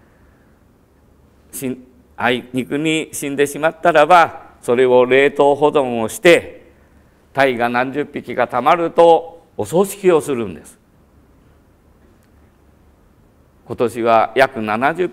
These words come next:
匹をお葬式をいたしました。で、ちゃんとね、火葬場へ行って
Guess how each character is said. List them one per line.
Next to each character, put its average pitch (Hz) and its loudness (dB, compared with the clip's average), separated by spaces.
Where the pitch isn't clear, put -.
匹 - -10
を 160 2
お 117 -4
葬 113 -10
式 98 -10
を 98 -6
い 90 -14
た 92 -14
し - -16
ま 73 -20
し - -20
た。 - -20
で、 101 -2
ち - -10
ゃ 117 -4
ん 131 -8
と 170 0
ね、 165 -6
火 - -4
葬 147 2
場 147 4
へ 139 2
行 131 -6
っ - -20
て - 2